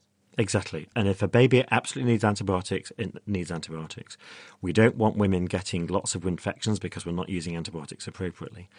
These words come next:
But I think the balance between using enough antibiotics,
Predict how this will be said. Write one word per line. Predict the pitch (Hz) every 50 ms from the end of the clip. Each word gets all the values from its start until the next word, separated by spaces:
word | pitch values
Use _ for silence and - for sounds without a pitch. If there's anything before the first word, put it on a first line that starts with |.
| - - - - - - - -
But | _ 107 92
I |
think | 95 - 104 104 -
the | 95 101
balance | 82 - - 113 107 110 113 110 92 -
between | - - 98 - - - 95 92 92 95 - -
using | 101 98 95 - 90 87
enough | 87 90 95 107 110 -
antibiotics, | 123 120 117 - 107 113 110 110 107 - - 117 - _ - - -